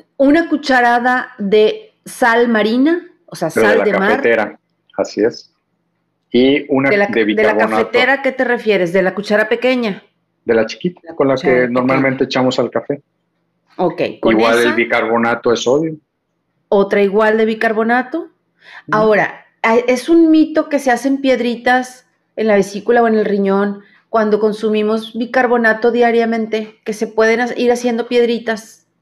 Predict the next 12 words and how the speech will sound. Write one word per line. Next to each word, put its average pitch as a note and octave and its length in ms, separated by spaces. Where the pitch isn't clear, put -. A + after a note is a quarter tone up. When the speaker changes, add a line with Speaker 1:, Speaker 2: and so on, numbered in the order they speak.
Speaker 1:
formando G3+ 440
Speaker 2:
No - 60
es - 60
así. G3 160
Speaker 1:
como G3 180
bolitas. G3+ 680
Speaker 2:
No B2+ 280
es B2 100
cierto A#2 580
eso, A2+ 220
Meli. A2+ 360
Primero, G3+ 420